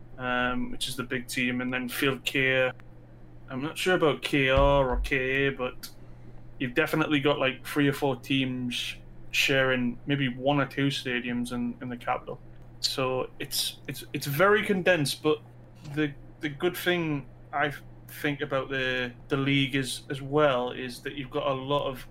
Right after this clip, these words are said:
although it's sort of condensed in Reykjavik, there's a lot of teams around the country like I B V,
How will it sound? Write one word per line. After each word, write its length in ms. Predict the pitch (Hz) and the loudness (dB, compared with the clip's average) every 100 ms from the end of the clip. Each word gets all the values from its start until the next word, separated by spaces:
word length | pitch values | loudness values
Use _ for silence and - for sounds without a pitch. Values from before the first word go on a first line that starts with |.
| - | 0
although 320 | 160 156 165 | 4 6 6
it's 140 | 156 - | 6 4
sort 160 | 165 | 0
of 100 | 151 | 0
condensed 640 | - 151 143 139 139 - - - | -2 -2 2 0 0 -4 -8 -4
in 200 | 143 139 - | -2 -4 -2
Reykjavik, 560 | 131 135 - 123 120 - | 0 0 -2 -8 -8 -8
there's 140 | 131 | -6
a 60 | 135 | -4
lot 260 | 139 143 123 | 0 0 -2
of 60 | |
teams 300 | - 135 123 | -4 -4 -4
around 240 | 123 123 120 | -2 -2 -2
the 80 | 120 | -4
country 400 | 135 123 120 120 | -4 -6 -8 -6
like 220 | 123 120 | -6 -2
I 160 | 123 | -4
B 200 | 117 123 | -4 -6
V, 300 | 120 123 120 | -6 -6 -6